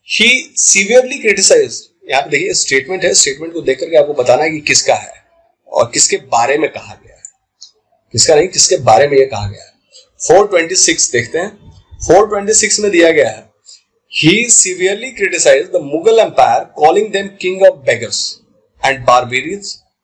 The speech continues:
and told that there was a lack of private property in the land in Mughal India।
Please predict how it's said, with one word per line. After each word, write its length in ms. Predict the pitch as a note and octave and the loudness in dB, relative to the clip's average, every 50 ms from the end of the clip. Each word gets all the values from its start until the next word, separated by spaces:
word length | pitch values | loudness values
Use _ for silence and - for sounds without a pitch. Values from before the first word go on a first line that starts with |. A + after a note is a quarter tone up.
| - | -2
and 280 | - D3+ D3 D3 D3 - - | 0 0 0 0 -4 -2 2
told 340 | F3 F#3+ G#3 A3+ A#3+ G#3+ D#3+ | 4 6 6 6 4 4 4
that 320 | D3 - - B2 - - - - | 4 4 4 0 -4 -10 -6 0
there 160 | C#3+ C#3+ D3+ | 2 2 2
was 180 | D#3 D#3 D3+ D#3 | 2 2 2 0
a 80 | D#3 D3+ B2+ C3+ | -2 0 4 4
lack 260 | C#3+ D#3 F#3 G3 F#3+ | 4 6 4 2 0
of 140 | G#3 G#3+ - - | -4 -6 -6 -2
private 380 | - D#3+ C#3 - - G3 G3+ - | 0 2 2 2 2 -2 -4 -2
property 420 | - D3+ B2+ - B2+ A#2+ D3+ E3 F#3 | -2 -2 0 -2 -4 -6 -8 -8 -6
in 80 | E3+ | -4
the 120 | D3+ C#3+ B2+ | -4 -2 0
land 340 | A#2+ A#2+ A#2+ C#3+ - - - _ _ _ _ _ _ _ _ _ - | 2 2 2 2 0 0 -4 _ _ _ _ _ _ _ _ _ -2
in 180 | - F#3 G3+ G3+ G3 - C3 | 0 0 0 -2 -6 -10 -8
Mughal 300 | D3 C3+ C3+ C#3+ C#3+ C3+ A#2 | -6 -2 2 2 2 2 0
India। 240 | G#2+ - - - | -4 -10 -18 -20